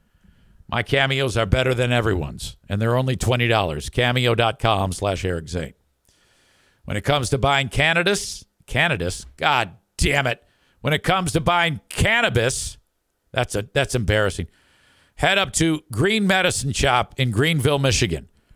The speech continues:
Their website is the green medicine shop dot com. Um, I know some of you are like, "Well, why would I do that? I have a recreational facility."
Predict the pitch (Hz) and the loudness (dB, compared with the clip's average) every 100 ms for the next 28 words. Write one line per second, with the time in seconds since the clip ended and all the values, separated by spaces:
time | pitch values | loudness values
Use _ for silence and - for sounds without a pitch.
0 | - 123 135 160 147 - 160 156 147 98 | -4 0 2 2 0 0 2 2 0 -2
1 | 82 98 160 180 175 107 175 170 156 160 | -4 0 2 2 0 0 0 0 0 0
2 | 143 147 147 160 143 143 143 135 113 131 | -2 -4 -2 2 2 2 2 0 2 2
3 | 139 156 160 _ _ _ _ _ _ _ | 2 2 -2 _ _ _ _ _ _ _
4 | _ - 113 113 113 123 _ _ _ - | _ 0 2 4 2 -2 _ _ _ -8
5 | 143 156 165 175 165 180 170 160 165 156 | -2 0 2 2 0 0 0 0 2 2
6 | 160 180 185 175 170 165 170 160 139 131 | 2 2 2 2 2 2 2 2 2 2
7 | 139 139 143 - 143 147 139 127 120 113 | 0 0 0 0 0 2 0 -2 -4 -4
8 | - 117 98 90 | -2 -2 -2 -4